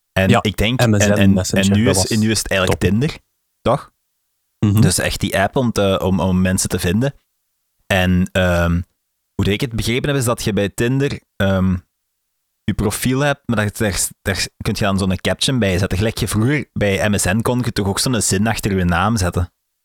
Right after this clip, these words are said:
Speaker 2: Ja, een inspirerende quote
Speaker 1: Ja, ja,
Speaker 2: meestal.
Speaker 1: ja, ja, voilà.
Speaker 2: Ja,
Speaker 1: Dus
Speaker 2: ja,
Speaker 1: eigenlijk is
Speaker 2: dat
Speaker 1: dat wel
Speaker 2: je,
Speaker 1: hetzelfde.
Speaker 2: ja, ja.
Speaker 1: Dat hebben we wel gemeenschappelijk met hun, moet ik zeggen. Hè, want dat
Speaker 2: Dat
Speaker 1: je
Speaker 2: we
Speaker 1: zo
Speaker 2: in ene zin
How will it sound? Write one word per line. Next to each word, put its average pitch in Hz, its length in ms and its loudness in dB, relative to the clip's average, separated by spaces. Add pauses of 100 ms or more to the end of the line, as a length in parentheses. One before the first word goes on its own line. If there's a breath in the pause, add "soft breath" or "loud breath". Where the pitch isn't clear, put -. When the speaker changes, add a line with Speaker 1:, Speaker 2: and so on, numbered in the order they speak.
(1900)
Speaker 2:
Ja, 139 180 4
een 135 80 0
inspirerende 120 600 0
quote 113 220 2
Speaker 1:
Ja, 135 140 4
ja, 107 60 0
Speaker 2:
meestal. 107 300 2
Speaker 1:
ja, 110 60 2
ja, 101 160 2
voilà. 92 40 -6
Speaker 2:
Ja, 107 160 2
Speaker 1:
Dus 113 80 2
Speaker 2:
ja, 117 60 2
Speaker 1:
eigenlijk 123 300 2
is 160 80 2
Speaker 2:
dat 104 40 2
Speaker 1:
dat 104 80 2
wel 107 100 4
Speaker 2:
je, 98 60 2
Speaker 1:
hetzelfde. 120 360 0
Speaker 2:
ja, 92 60 2
ja. - 60 -2
Speaker 1:
Dat 104 100 2
hebben 147 200 0
we 104 60 0
wel 113 140 2
gemeenschappelijk 104 680 0
met 92 100 -2
hun, 87 260 0 (140)
moet 90 100 -2
ik 85 80 -4
zeggen. 82 420 -2 (300)
Hè, 104 100 0
want 113 120 0
dat 104 120 0
Speaker 2:
Dat 107 120 4
Speaker 1:
je 107 60 4
Speaker 2:
we 101 60 2
Speaker 1:
zo 95 60 4
Speaker 2:
in 117 60 4
ene 127 120 2
zin 123 400 -2